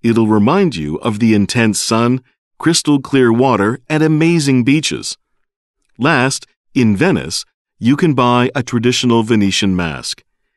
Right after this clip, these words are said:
Hanging the mask on the wall as a decoration,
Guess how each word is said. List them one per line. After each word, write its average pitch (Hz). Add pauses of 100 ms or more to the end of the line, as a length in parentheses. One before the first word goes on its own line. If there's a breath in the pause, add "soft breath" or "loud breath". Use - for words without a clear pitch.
(340)
Hanging 123
the 110
mask 110
on 101
the 92
wall 120
as 117
a 113
decoration, 110